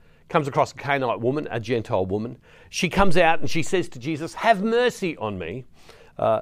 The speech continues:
son of David." Now, son of David was a term that was used to reflect the Messianic, the, the, the, the line of David,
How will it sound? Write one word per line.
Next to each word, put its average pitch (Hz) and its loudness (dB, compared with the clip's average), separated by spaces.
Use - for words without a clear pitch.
son 175 0
of 131 0
David." 165 2
Now, 139 -2
son 233 0
of 160 0
David 160 0
was 143 0
a 147 -8
term 151 -2
that 170 2
was 151 0
used 170 -2
to 165 4
reflect 151 -2
the 165 -2
Messianic, 156 -4
the, 135 -2
the, 147 0
the, 139 0
the 139 2
line 160 4
of 107 -6
David, 120 -4